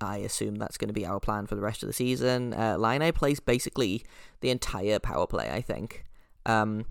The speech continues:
unless for whatever reason that first unit is struggling to get set up, which, again, happens more often than not because the power play is haunted. But if we can win that face-off and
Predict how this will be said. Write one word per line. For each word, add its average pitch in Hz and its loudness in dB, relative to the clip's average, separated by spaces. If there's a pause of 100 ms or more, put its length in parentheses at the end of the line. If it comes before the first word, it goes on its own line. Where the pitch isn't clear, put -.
(200)
unless 117 4
for - 4
whatever 110 6
reason 110 2
that 104 -2
first 107 0
unit 104 0
is 101 0
struggling 107 0
to - -8
get - -4
set - -4
up, 120 0
which, - -6
again, 123 2
happens 110 0
more 104 -2
often 110 -6
than 110 -6
not 147 2
because 101 -4
the - -18
power - -4
play - 0
is - -2
haunted. 123 4 (540)
But 120 10
if 120 2
we 131 6
can 135 0
win 120 6
that 120 2
face-off - 2 (500)
and 98 2